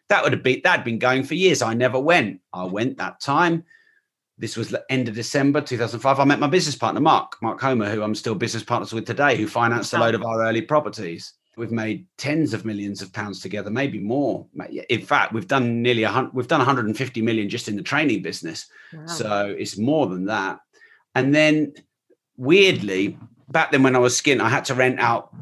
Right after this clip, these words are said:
Speaker 1: the second room in my tiny house that I had at the time. And he was moving out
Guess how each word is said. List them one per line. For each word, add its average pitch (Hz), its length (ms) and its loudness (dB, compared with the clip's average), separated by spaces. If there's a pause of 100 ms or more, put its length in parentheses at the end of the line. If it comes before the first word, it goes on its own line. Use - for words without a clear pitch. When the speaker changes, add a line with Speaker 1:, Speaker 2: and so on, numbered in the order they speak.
(280)
Speaker 1:
the 110 160 -6
second 117 440 0
room 127 220 4
in 110 80 2
my 107 140 2
tiny 117 380 0
house 120 320 0
that 95 80 0
I 92 60 -2
had 104 160 -4
at 98 100 -12
the - 60 -18
time. 107 360 -4 (1040)
And 135 260 4
he 160 140 6
was 143 180 6
moving 131 340 4
out 123 360 2